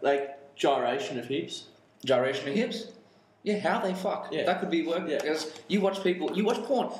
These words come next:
Speaker 2: Do you ever watch porn and you're like, "Man, he fucks real shit."
Speaker 1: Yeah. <laughs>
Speaker 2: Like, that guy can't do shit. I can
Speaker 1: Yeah.
Speaker 2: do this better.
Speaker 1: Yeah, exactly.
Speaker 2: <laughs>
Speaker 1: Yeah.
Speaker 2: It's like he's, he's putting no movement into it. He's, he's silent
Speaker 1: It looks
Speaker 2: shit.
Speaker 1: like, it looks like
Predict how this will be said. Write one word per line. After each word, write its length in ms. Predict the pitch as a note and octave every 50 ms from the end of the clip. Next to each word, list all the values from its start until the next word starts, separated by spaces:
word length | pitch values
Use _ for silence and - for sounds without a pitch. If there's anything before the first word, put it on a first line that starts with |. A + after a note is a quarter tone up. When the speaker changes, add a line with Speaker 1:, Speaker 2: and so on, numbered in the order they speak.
| - -
Speaker 2:
Do 100 | - A3
you 80 | D4 -
ever 120 | - - G#3+
watch 120 | G#3+ - -
porn 140 | - G#3+ G3+
and 60 | G3
you're 80 | G3+ F#3
like, 140 | F3+ - - - - - - -
"Man, 140 | C#3 C#3+
he 100 | - -
fucks 320 | F3+ - - - - - D#3
real 100 | E3+ -
shit." 420 | - - - C#3 - - - - -
Speaker 1:
Yeah. 360 | - F3+ - - - - - -
<laughs> 40 | E3 E3+ - - - - - - - - -
Speaker 2:
Like, 200 | D#3 - G3+ F#3
that 160 | F3 E3+ -
guy 140 | A3+ G3 E3+
can't 260 | - F#3+ F3 D#3 D3
do 100 | D#3+ D3+
shit. 220 | - - F3 D#3 -
I 120 | B2 D3
can 160 | - - B2+
Speaker 1:
Yeah. 40 | -
Speaker 2:
do 160 | A#2+ A#2+ A2
this 140 | - G#2+ -
better. 260 | - G#2 F#2+ - - - -
Speaker 1:
Yeah, 100 | F3+ D#3+
exactly. 440 | A#2 A#2 - - F3 F3+ F#3+ A3+ B3
Speaker 2:
<laughs> 100 | A3 -
Speaker 1:
Yeah. 580 | A3+ G3+ - - - - - D3 C#3+ - - - - - - - - - -
Speaker 2:
It's 80 | - -
like 100 | D3 D3
he's, 140 | F3 E3+
he's 240 | - C#3+ - - -
putting 260 | - - F3 - C#3+ C3
no 180 | C#3+ D3 D3 C#3
movement 400 | C3+ C3+ C#3 D3 D3 D3+ D3+ D3
into 340 | D3 D3 D3 - - E3 D#3+
it. 80 | D3+ C#3+
He's, 200 | C#3 C3 - C#3
he's 160 | C3 A#2+ -
silent 520 | - - - B2+ C3 C3+ C#3+ D3 D3+ D3 C#3
Speaker 1:
It 60 | C#3+
looks 100 | D#3 D3+
Speaker 2:
shit. 160 | - - D#3+
Speaker 1:
like, 240 | C#3+ C#3+ D3+ - C3
it 140 | C#3 C3+ -
looks 180 | D3+ - - D#3
like 220 | C#3 C#3+ C#3